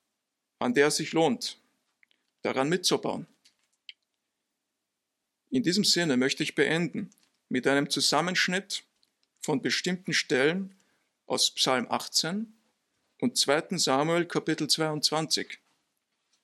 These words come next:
Dieser Zusammenschnitt befindet sich in unserem Liederbuch auf der Seite zwölf mit dem Titel „Gott ist der Fels,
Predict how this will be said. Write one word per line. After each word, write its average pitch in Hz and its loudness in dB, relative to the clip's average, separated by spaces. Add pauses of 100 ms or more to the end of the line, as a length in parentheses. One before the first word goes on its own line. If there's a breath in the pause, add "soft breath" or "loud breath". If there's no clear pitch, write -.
(800)
Dieser 202 0
Zusammenschnitt - -2 (840)
befindet 180 -2
sich 175 0
in 156 2
unserem 135 0
Liederbuch 170 0 (760)
auf 127 -2
der 139 0
Seite 147 2
zwölf - 0 (1800)
mit - 0
dem 120 0
Titel 170 0
„Gott 156 0
ist 156 -4
der 127 -2
Fels, - 0